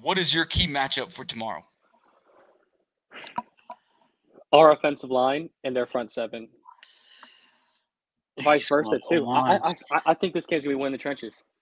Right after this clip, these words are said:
Speaker 2: I think,
Speaker 1: Right.
Speaker 2: I think their, their offensive line is the best in the league. I think, what, top three right
Speaker 1: They're number
Speaker 2: now?
Speaker 1: one.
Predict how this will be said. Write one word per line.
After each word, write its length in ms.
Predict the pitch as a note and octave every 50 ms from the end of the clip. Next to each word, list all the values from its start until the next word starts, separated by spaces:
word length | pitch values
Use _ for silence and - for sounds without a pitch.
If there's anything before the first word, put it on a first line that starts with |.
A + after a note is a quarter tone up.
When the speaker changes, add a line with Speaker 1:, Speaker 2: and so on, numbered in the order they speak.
| _ -
Speaker 2:
I 80 | C#3
think, 220 | - - D#3 D3 -
Speaker 1:
Right. 80 | - _ _ _ -
Speaker 2:
I 100 | C#3 C#3+
think 320 | - - D#3+ D3+ C3 B2+
their, 240 | B2 C3+ D#3+ F3 - -
their 180 | C3+ D3 E3
offensive 320 | D#3+ D3+ - - C3+ - C3
line 140 | C3 B2 B2
is 60 | A#2+
the 60 | A#2+
best 200 | A#2 B2 A2+ -
in 40 | A#2+
the 40 | A#2
league. 180 | B2+ C3+ A#2+ A2+
I 60 | A2+
think, 240 | - A#2+ A#2 G#2+ -
what, 200 | B2 A#2+ A2+ -
top 220 | - C3+ C3 - -
three 320 | B2+ B2 B2+ C3+ D#3+ E3+ - _ _ _ _ _ -
right 80 | - - - F#2 F#2 - -
Speaker 1:
They're 160 | C#3 D3 C3+
number 80 | D3+ D3
Speaker 2:
now? 160 | D#3 F#3 F#3
Speaker 1:
one. 180 | C#3+ A#2 A2+